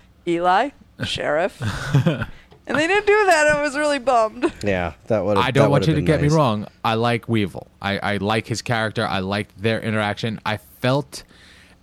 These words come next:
Speaker 2: as the, the drama of it was a
Speaker 1: Mm-hmm.
Speaker 2: little too heavy-handed.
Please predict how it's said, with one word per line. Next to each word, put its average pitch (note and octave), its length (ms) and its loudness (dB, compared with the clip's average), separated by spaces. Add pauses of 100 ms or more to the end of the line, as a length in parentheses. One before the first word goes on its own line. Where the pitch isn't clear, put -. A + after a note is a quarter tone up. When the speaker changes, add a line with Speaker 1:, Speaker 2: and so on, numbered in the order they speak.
Speaker 2:
as G#2+ 720 -2 (180)
the, G#2 520 -2 (1120)
the A2+ 140 0
drama G#2+ 480 0
of D3+ 160 0
it F#3+ 160 -2 (400)
was G2+ 160 -4
a G#2 40 0
Speaker 1:
Mm-hmm. G2 300 -4
Speaker 2:
little D3+ 480 0 (480)
too F3+ 260 0
heavy-handed. G3+ 920 -2